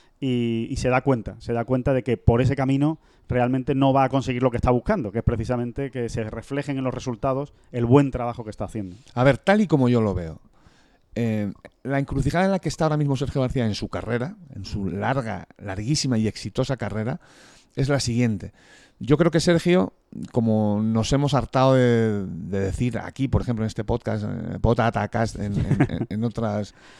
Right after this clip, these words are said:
Speaker 2: en otras bolas provisionales, eh, es un genio, es un genio de esto.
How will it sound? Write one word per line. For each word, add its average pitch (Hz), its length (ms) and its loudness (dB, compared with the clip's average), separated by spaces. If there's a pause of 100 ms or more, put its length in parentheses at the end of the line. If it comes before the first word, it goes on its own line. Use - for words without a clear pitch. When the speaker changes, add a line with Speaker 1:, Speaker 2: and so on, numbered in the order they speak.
(260)
Speaker 2:
en 104 100 -4
otras 107 220 0
bolas 110 220 6
provisionales, 117 580 2 (380)
eh, 110 400 0
es 180 120 -2
un 214 120 4
genio, 208 320 4
es - 80 2
un 156 100 2
genio 135 280 4
de 110 120 6
esto. - 240 -2